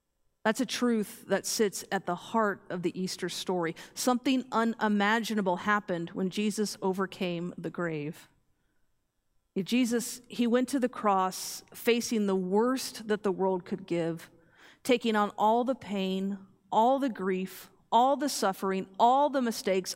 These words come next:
all the sin, all the injustice, all the evil that we ever experienced. He just held it there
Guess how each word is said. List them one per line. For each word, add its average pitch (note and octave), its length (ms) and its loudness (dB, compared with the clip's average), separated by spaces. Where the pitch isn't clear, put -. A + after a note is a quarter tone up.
all C4+ 260 6
the B3+ 140 2
sin, G3+ 400 0
all C#4 280 4
the G#3 220 -2
injustice, A3+ 840 2
all D4 360 4
the D4 180 2
evil A#3 360 2
that A3 180 2
we D4 340 2
ever A#3+ 240 4
experienced. G3 680 0
He B3 100 -4
just G3 280 -2
held B3 420 0
it F3+ 180 -2
there D#3+ 420 -6